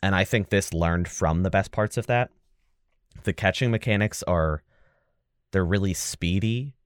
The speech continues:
where, like, you can walk up to a Pokemon, and as long as you're either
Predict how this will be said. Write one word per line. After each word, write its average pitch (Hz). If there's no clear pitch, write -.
where, 92
like, 82
you 95
can 82
walk 82
up 135
to -
a 98
Pokemon, -
and 90
as 87
long 101
as 95
you're 92
either 85